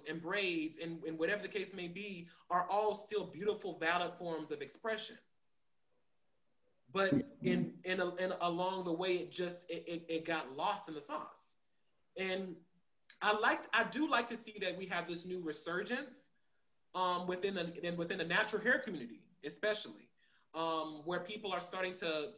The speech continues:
Speaker 1: celebrate all forms of hair. That's what I have. I will say that much. You know, we have been doing a little bit, like you said, a little bit better. Peace, we're inching our way there. We're
Speaker 2: Mm-hmm.
Speaker 1: inching our way there slowly, but I have noticed, like you said, like we were talking about earlier, like,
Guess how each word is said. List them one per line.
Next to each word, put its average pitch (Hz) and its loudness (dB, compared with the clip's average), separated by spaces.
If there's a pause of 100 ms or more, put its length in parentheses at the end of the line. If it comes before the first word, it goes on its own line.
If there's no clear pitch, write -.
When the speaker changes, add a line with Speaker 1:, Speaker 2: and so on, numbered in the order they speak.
(100)
Speaker 1:
celebrate 170 2
all 160 2
forms 165 0
of 185 -6
hair. 208 2
That's 180 2
what 180 -2
I 160 4
have. 170 2
I 170 4
will 196 2
say 208 -4
that 160 0
much. 131 -8
You 151 -8
know, 151 -2
we 175 -4
have 202 4
been 175 -4
doing 170 -4
a 143 -4
little 151 -4
bit, 160 -6
like 147 -4
you 190 -10
said, 151 -4
a 127 -8
little 151 -4
bit 214 -2
better. 180 0 (200)
Peace, 240 2
we're 208 4
inching 240 4
our 277 6
way 294 4
there. 180 4 (280)
We're 202 8
Speaker 2:
Mm-hmm. 135 12
Speaker 1:
inching 175 12
our - 12
way - 12
there 262 4
slowly, 208 0
but 147 -2 (360)
I 185 4
have 208 4
noticed, 196 0
like 170 0
you 190 -8
said, 180 -4
like 160 2
we 185 -6
were 170 -8
talking 170 0
about 151 0
earlier, 165 0
like, 143 2